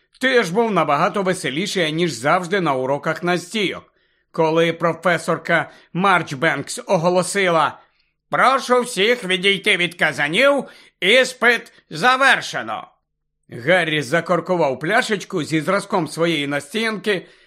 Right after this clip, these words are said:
відчуваючи, що доброї оцінки, може, й не отримає, але принаймні іспиту він не провалив. «Залишилося тільки чотири екзамени», втомлено сказала Парваті Патіл,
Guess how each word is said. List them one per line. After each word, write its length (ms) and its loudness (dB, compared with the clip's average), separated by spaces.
відчуваючи, 960 -2
що 400 2
доброї 560 2
оцінки, 460 -2
може, 340 0
й 40 0
не 120 0
отримає, 600 -2
але 500 2
принаймні 920 0
іспиту 800 2
він 420 0
не 160 2
провалив. 760 0
«Залишилося 1160 -2
тільки 500 0
чотири 640 -2
екзамени», 840 -2
втомлено 600 -2
сказала 520 -2
Парваті 500 -2
Патіл, 520 0